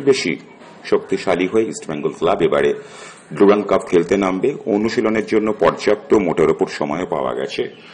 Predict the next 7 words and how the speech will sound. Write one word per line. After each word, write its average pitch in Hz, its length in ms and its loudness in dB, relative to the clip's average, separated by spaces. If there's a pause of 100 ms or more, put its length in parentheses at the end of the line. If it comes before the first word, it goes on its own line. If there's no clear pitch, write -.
(180)
সব - 280 2
মিলিয়ে 127 280 2
মাঠে 92 320 0
এখন 101 260 -4
বল 82 200 0 (200)
নামার 76 400 -2
অপেক্ষা। - 420 -6